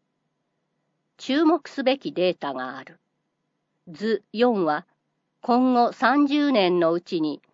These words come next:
震度六弱以上の揺れに見舞われる確率の分布を示したものだ。図四、確率の分布を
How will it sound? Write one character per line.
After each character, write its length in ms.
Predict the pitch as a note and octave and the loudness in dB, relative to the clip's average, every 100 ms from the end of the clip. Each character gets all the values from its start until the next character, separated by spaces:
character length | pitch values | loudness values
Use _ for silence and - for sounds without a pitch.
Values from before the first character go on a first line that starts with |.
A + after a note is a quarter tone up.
| _ | _
震 380 | - - C#4 B3+ | -12 -2 0 2
度 140 | F#3+ F#3 | 0 0
六 260 | F#3+ C4 | -2 -2
弱 300 | B3+ B3+ B3+ | -2 -2 -2
以 140 | B3 A#3 | -4 -2
上 240 | F#3 F3 | 0 0
の 140 | E3 | -2
揺 160 | E3+ F3 | -2 -2
れ 120 | A3 | -2
に 160 | A3+ G#3 | -2 -2
見 140 | F#3+ | -2
舞 160 | G3 G3+ | -2 0
わ 120 | G3+ | -2
れ 100 | G3 | -2
る 120 | F3+ | -6
確 300 | F#3+ - A3 | -8 -10 -6
率 280 | A3 - G3+ | -6 -6 -4
の 160 | F#3 D#3+ | -2 -2
分 260 | E3 E3+ - | -4 -6 -8
布 200 | D3 B2+ _ _ - | -12 -12 _ _ -6
を 120 | F#3+ | -6
示 360 | - G3 F#3+ - | -4 -4 -4 -4
し 60 | |
た 120 | D3+ | -6
も 120 | D3 C#3+ | -4 -6
の 140 | C3 | -10
だ。 220 | - - _ _ _ _ _ _ _ _ _ _ _ _ _ _ _ _ _ _ _ | -14 -20 _ _ _ _ _ _ _ _ _ _ _ _ _ _ _ _ _ _ _
図 320 | D3 A3+ A#3 - F#3+ | -8 -4 -4 -6 -6
四、 340 | G3 E3+ - _ _ _ _ _ _ _ _ - | -2 -2 -6 _ _ _ _ _ _ _ _ -6
確 300 | A3 B3+ C#4+ | -6 -4 -4
率 260 | C#4 B3+ | -4 -2
の 140 | B3 A3 | -2 0
分 300 | A3+ A3+ - | 0 -2 -2
布 180 | G3+ F#3+ | 0 2
を 180 | E3 | 0